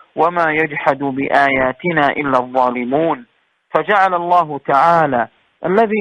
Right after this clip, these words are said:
يحفظ القرآن في مكانة عالية ومنزلة عظيمة، جعله من الذين أوتوا العلم،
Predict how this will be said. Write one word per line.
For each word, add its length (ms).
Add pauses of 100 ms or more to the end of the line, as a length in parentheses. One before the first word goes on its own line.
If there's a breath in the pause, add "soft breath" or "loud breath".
يحفظ 380
القرآن 800 (600)
في 160
مكانة 840
عالية 420 (360 soft breath)
ومنزلة 720
عظيمة، 840 (400 soft breath)
جعله 640
من 220
الذين 640
أوتوا 560
العلم، 520